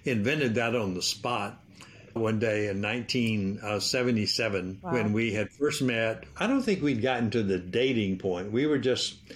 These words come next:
Speaker 1: interacting, doing some things together, and later on began to actually, quote, date. But we, even before we started dating, we had an intense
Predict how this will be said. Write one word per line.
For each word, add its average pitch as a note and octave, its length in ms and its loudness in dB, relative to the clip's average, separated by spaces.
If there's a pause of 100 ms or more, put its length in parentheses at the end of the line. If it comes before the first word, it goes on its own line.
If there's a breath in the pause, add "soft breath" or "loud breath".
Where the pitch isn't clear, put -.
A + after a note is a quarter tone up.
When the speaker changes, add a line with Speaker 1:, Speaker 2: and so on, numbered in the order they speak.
(140 loud breath)
Speaker 1:
interacting, A2 840 0
doing A#2 260 2
some A2 200 0
things G#2 360 -2
together, G2 380 0
and F#2+ 140 0
later G#2+ 320 0
on F#2+ 280 -2 (340 loud breath)
began F#2+ 600 -2
to B2 120 -2
actually, F#2+ 460 -4
quote, G#2 460 -4
date. F#2+ 440 -2 (760 loud breath)
But C3 260 -2
we, D#3 420 2 (380)
even E3 520 2
before C#3+ 400 2
we F3+ 100 4
started C#3+ 340 0
dating, A#2+ 500 0 (100)
we C#3 120 2
had C3+ 160 0
an B2 140 2
intense G#2+ 920 -2